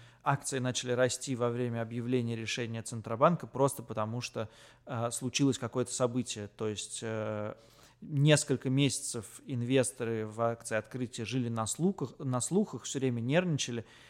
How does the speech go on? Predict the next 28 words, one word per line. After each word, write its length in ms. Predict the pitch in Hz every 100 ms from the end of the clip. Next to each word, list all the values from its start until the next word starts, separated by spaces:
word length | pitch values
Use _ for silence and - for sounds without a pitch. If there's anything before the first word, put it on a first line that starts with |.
| -
не 220 | 127 127
знали, 360 | 123 139 127 117
будет 360 | 113 127 123
ли 100 | 123
отозвана 500 | 123 117 127 117 120
лицензия, 600 | 117 117 - 175 156 127 117
как 320 | - 123 113
будет 180 | 117 110 _
устроена 520 | - 135 - 123 120
процедура 400 | 110 123 127 123
санации, 640 | 120 131 127 160 - 131 120
спасется 640 | - - 117 - 131 -
ли 80 | 120
банк 320 | 117 120 113
вообще 340 | 120 117 - 117
или 140 | 113
нет. 280 | 131 185 196 - - - -
И 380 | 135 131 135 -
вот 360 | - 127 165 151
вдруг 380 | 131 143 147 -
произошло 420 | 131 127 120 139
решение, 500 | 127 117 170 202 143
они 160 | 123 127
выдохнули, 580 | 131 180 - 135 120
и 180 | 123 143
все 220 | 123 -
вроде 280 | 139 135 123
было, 320 | 120 123 123